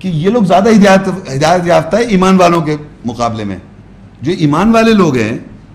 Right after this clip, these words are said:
जो अल्लाह की आयत को शुरू से किताब मानते आ रहे हैं, जो ईमान वाले लोग हैं, उनके बारे में काफिर जो है, जो कुफर करते आ रहे हैं आयत के साथ,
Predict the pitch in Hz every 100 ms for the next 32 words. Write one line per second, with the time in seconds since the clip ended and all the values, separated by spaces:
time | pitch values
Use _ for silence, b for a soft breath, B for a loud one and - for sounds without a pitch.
0 | - 123 156 151 180 180 165 160 170 151
1 | 190 170 160 139 139 147 139 143 143 113
2 | 127 160 160 156 214 196 160 123 117 143
3 | - 247 269 180 147 175 208 226 208 -
4 | - 180 220 285 247 214 170 160 - 220
5 | 302 247 208 202 170 165 156 131 123 120
6 | 107 101 165